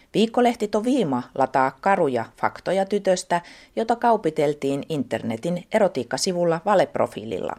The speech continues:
Profiiliin näyttää olleen yhteydessä yli kaksisataa henkilöä. Kymmenet heistä vaikuttavat käyttäneen lasta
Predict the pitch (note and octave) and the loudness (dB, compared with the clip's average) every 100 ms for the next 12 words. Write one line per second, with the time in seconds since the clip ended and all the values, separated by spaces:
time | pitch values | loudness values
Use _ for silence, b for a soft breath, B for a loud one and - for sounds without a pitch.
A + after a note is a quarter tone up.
0 | _ _ _ b b - B2 B2 D#3+ E3 | _ _ _ b b 0 0 0 0 0
1 | E3 E3 - E3 - G3 G3+ G3+ G3 F#3 | 0 -4 -8 -8 -2 0 2 2 0 -2
2 | A3+ A3 - E3 D#3 - E3 D3+ B B | -2 -6 -2 -2 -2 -2 -2 -4 B B
3 | - A#3 G#3+ - A#3 A#3 C#3+ - - G#2 | -6 -2 -2 0 -2 0 -4 -4 -4 -4
4 | - C3 C3 C3+ C3 A2+ - _ _ b | -2 0 0 0 2 2 0 _ _ b
5 | b b b - F#3+ G#3 G#3+ G3+ G3+ F#3+ | b b b 0 2 2 -2 -2 -2 -2
6 | - F#3+ F#3+ _ - A2+ - - A3+ A3 | -2 -4 -4 _ -2 -2 -2 -4 -2 0
7 | - F#3 - D#3 D3 C#3 C#3+ - A2+ | 0 0 0 -4 -4 -2 -2 -4 -8